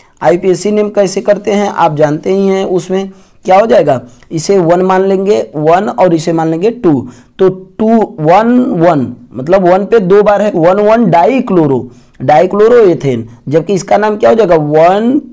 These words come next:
टू, वन टू डाइक्लोरोएथेन।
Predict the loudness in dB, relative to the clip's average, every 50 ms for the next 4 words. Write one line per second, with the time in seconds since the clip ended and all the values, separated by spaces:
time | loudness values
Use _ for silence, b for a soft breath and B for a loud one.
0 | -4 -2 0 0 0 0 -2 B B B B B B -2 2 2 4 4 2 2
1 | -2 -4 -2 -2 0 2 2 2 2 2 2 0 0 -2 0 2 2 2 2 2
2 | 0 -2 -4 -10 -6 0 0 0 0 0 -6 -8 -10 -10